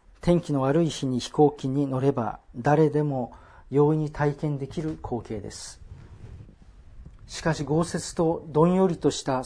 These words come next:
空模様によって、飛行機が離陸する前まで初の海外旅行が無賛となるのではと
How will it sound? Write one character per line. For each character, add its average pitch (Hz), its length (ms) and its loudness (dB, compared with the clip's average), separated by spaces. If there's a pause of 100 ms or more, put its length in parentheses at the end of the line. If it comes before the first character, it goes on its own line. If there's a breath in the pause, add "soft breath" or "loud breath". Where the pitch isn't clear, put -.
空 160 160 6
模 180 160 4
様 151 140 4
に 117 100 -4
よ 107 80 -8
っ - 40 -12
て、 - 360 -12 (580 soft breath)
飛 - 140 -16
行 185 180 6
機 - 140 -4
が 131 80 2
離 123 140 0
陸 147 220 -4
す - 200 -8
る 147 200 2
前 151 260 4
ま 139 160 -2
で 117 160 -4 (460 soft breath)
初 - 340 -6
の 165 300 0
海 156 240 2
外 165 120 4
旅 160 140 0
行 131 220 0
が 113 100 -6
無 110 120 -8
賛 165 220 0
と 170 120 -6
な 160 120 4
る 175 100 -2
の 135 180 -4
で 120 100 -4
は 117 180 -8
と 104 220 -12